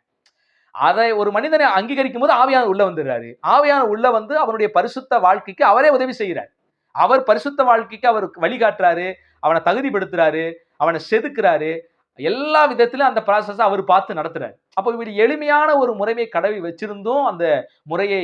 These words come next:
கைக்கொள்ளாமல், இயேசு கிறிஸ்துவை ஏற்றுக்கொள்ளாமல் போகும்போது, தொடர்ந்து பாவத்திலே துணிகரமா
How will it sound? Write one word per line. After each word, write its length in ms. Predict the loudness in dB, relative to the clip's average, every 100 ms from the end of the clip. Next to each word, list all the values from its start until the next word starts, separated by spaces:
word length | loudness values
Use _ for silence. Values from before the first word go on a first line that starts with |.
| -6
கைக்கொள்ளாமல், 640 | -10 -8 -4 0 0 -2 -8 -10 -10
இயேசு 180 | -10 -12
கிறிஸ்துவை 320 | -14 -12 -10 -10
ஏற்றுக்கொள்ளாமல் 720 | -10 -10 2 4 4 0 -8
போகும்போது, 440 | -12 -12 -12 -12 -12 -16 _ _
தொடர்ந்து 320 | -2 -2 -2 -2 2
பாவத்திலே 440 | 2 0 -4 -2 -4 -6 _
துணிகரமா 480 | -14 -4 -2 0 0